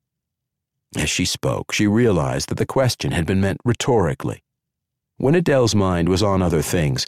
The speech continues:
she had a tendency to deal with statements at face value. Her mind was usually on other things. "Cleveland went to see Captain Sorley and the dancing girl at Portinga Harbor," Adele said. She realized that Daniel had held his tongue for her,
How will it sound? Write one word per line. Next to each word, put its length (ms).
she 160
had 120
a 60
tendency 580
to 140
deal 240
with 160
statements 520
at 80
face 320
value. 480
Her 140
mind 320
was 200
usually 480
on 220
other 220
things. 460
"Cleveland 460
went 140
to 80
see 200
Captain 340
Sorley 520
and 120
the 60
dancing 500
girl 280
at 100
Portinga 580
Harbor," 420
Adele 420
said. 400
She 160
realized 500
that 140
Daniel 360
had 120
held 220
his 140
tongue 300
for 260
her, 180